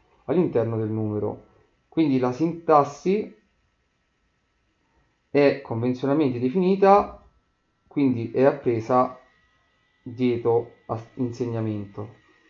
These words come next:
Quindi l'acquisizione è attraverso l'insegnamento. Acquisizione, questa è preverbale ed è, abbiamo detto, di carattere innata.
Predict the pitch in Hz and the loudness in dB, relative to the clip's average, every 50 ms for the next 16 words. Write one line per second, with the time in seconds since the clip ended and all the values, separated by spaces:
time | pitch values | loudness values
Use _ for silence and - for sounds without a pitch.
0 | _ _ - 127 123 117 - - - 120 120 120 117 117 - - 127 117 123 127 | _ _ -4 -2 -2 -2 -4 -8 -4 -2 0 0 0 0 -2 -8 -10 -8 -8 -10
1 | 123 - - - 190 208 208 185 147 127 123 120 113 117 - 127 117 120 117 117 | -12 -8 2 6 6 6 6 4 0 0 -2 -6 -6 -4 -4 -2 0 0 -2 -2
2 | - - 120 117 113 113 - 110 113 113 110 110 107 101 95 98 98 - _ _ | -6 -10 -10 -10 -10 -10 -10 -8 -8 -6 -6 -6 -6 -8 -10 -14 -18 -20 _ _
3 | _ _ _ _ _ _ _ _ _ _ _ _ _ _ _ _ _ - 107 - | _ _ _ _ _ _ _ _ _ _ _ _ _ _ _ _ _ -12 -12 -10
4 | - - 110 - 113 107 - - - - 156 170 175 175 170 160 - - - - | -10 -12 -12 -12 -14 -16 -16 -16 -6 -2 -2 0 0 0 -2 -2 -4 -6 -12 -20
5 | - _ _ _ _ _ _ _ _ _ - 190 196 190 - 151 127 - - 135 | -20 _ _ _ _ _ _ _ _ _ 6 6 6 8 4 2 0 2 2 2
6 | 139 123 131 127 117 110 117 107 107 107 107 107 113 - _ _ _ _ _ _ | 4 4 4 2 2 0 -2 -2 -2 -2 -6 -8 -12 -16 _ _ _ _ _ _
7 | _ _ _ _ _ - 110 123 127 123 120 - - 110 123 123 127 131 143 135 | _ _ _ _ _ -4 0 2 2 2 2 0 -2 -2 -2 0 2 2 0 0
8 | 139 - 135 123 - - 113 113 110 117 113 113 113 - - 113 113 110 110 110 | 0 0 0 0 0 -2 -6 -4 -2 -2 -2 -2 -4 -4 -6 -6 -6 -4 -6 -6
9 | 104 101 101 101 107 110 107 | -6 -6 -6 -6 -8 -8 -10